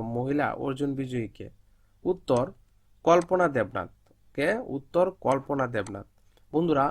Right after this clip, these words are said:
তোমরা যদি এখনও চ্যানেলটাকে সাবস্ক্রাইব করে না থাকো, অবশ্যই তোমরা চ্যানেলটাকে সাবস্ক্রাইব করে রাখো। তোমরা যদি চ্যানেলটাকে সাবস্ক্রাইব করো, আমি আশা করি তোমাদের অনেকটাই উপকার আসবে এবং আমাদের WhatsApp গ্রুপে তোমরা জয়েন করে নাও।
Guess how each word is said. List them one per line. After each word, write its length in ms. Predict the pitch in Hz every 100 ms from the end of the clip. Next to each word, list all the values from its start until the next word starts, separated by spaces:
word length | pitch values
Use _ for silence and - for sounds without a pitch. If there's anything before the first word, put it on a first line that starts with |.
| - _ -
তোমরা 180 | 143 147
যদি 200 | 160 165
এখনও 340 | 156 - 202
চ্যানেলটাকে 400 | 190 180 170 170
সাবস্ক্রাইব 360 | 160 156 - 151
করে 140 | 160
না 100 | 151
থাকো, 180 | 147 147 143
অবশ্যই 300 | 139 165 170
তোমরা 200 | 165 160
চ্যানেলটাকে 380 | 151 147 151 147
সাবস্ক্রাইব 380 | 143 - 160
করে 180 | 147 151
রাখো। 240 | 143 143 151 - _ _ _ -
তোমরা 200 | 135 147
যদি 200 | 156 165
চ্যানেলটাকে 380 | 156 156 147 156
সাবস্ক্রাইব 400 | 147 131 - 151
করো, 220 | - 117 123 -
আমি 180 | 120 131
আশা 260 | 135 156
করি 160 | 156 160
তোমাদের 300 | 143 143 139
অনেকটাই 380 | 123 127 139 156
উপকার 280 | 147 147 143 123
আসবে 180 | 113 120
এবং 260 | 110 120 127
আমাদের 280 | 120 123 131
WhatsApp 340 | 127 123 -
গ্রুপে 260 | 135 143 143
তোমরা 240 | 143 143
জয়েন 260 | 127 127 131
করে 180 | 127 147
নাও। 160 | 175